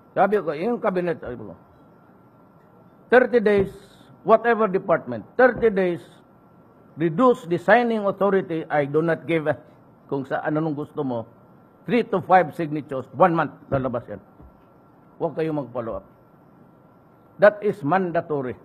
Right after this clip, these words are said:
At magagalit talaga ako. Now, if you cannot clum-, comply with it, I'm sorry. Be part ways. That's the only way to do it. Just like in Davao. You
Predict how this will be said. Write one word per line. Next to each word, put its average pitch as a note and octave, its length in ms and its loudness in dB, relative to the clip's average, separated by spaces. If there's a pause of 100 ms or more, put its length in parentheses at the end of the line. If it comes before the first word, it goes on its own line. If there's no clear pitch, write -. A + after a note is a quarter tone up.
At E3+ 160 -2
magagalit E3 720 0
talaga B2+ 400 -4
ako. A2+ 120 -8 (120)
Now, B2 160 -10
if C3+ 160 -12
you D#3 80 -8
cannot D3 400 -4
clum-, D3 240 -2
comply C3+ 400 -4
with B2+ 160 -8
it, B2 80 -8
I'm G#2+ 240 -12
sorry. G#2+ 240 -12 (960)
Be A#2 80 -10
part A#2+ 320 -6
ways. A2+ 240 -16 (1200)
That's F3+ 160 2
the F3+ 80 -6
only F3+ 320 -2
way B2+ 240 -8 (240)
to A#2 80 -12
do A2+ 160 -8
it. G#2+ 80 -12 (640)
Just G3 240 -4
like E3 320 -2
in C3 160 -6
Davao. A2 480 -6 (960)
You F3+ 480 0